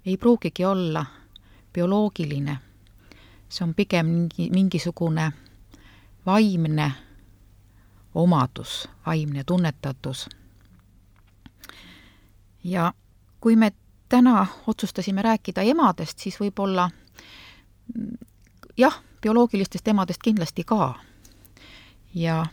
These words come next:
meil on oma emad sellepärast, et meid ei oleks muidu olemas. Meil igalühel on ema. Aga väga paljudel inimestel on olemas ka keegi,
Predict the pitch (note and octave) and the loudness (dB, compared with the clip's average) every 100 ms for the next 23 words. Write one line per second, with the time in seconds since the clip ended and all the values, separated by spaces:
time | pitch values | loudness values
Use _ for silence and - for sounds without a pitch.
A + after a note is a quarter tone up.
0 | - F#3 F#3 F3+ F3 F3+ F#3 - G3+ G3 | -4 -2 0 0 0 -2 -4 -2 0 2
1 | F#3 F#3+ E3 - F3 D#3+ D#3+ D#3+ - E3 | 4 2 0 -2 -4 -2 -4 -6 -6 -8
2 | E3+ E3 F3+ E3+ - F3 G3 F#3+ C3+ C3 | -6 -2 -2 -2 -4 -4 2 2 0 -4
3 | - - _ - _ _ _ - - - | -8 -12 _ -20 _ _ _ -20 -20 -20
4 | - - F#3+ G#3 D#3+ C3+ C3+ C3+ C3+ C3+ | -20 -8 -2 0 2 0 -2 -2 -2 0
5 | C3+ C3 - - - _ _ - - - | -2 -4 -12 -20 -20 _ _ -20 -20 -20
6 | - - - F3+ F3+ - - E3+ D#3+ E3 | -20 -20 -6 -2 -2 -2 -2 0 2 -2
7 | - - _ _ _ - _ _ _ _ | -6 -18 _ _ _ -20 _ _ _ _
8 | _ A3+ A3 G3+ A#3 G3+ D3 D#3 F#3 D#3 | _ -2 0 2 4 2 0 -2 0 -2
9 | C#3 - C#3 D3 D#3 F3 D#3 D3 C#3+ - | -4 -6 -8 -6 -2 -2 -2 -4 -8 -8
10 | D#3 D3 - - _ _ - G#3 F3+ D3 | -6 -6 -10 -20 _ _ 0 4 4 0
11 | - C#3 | -4 -10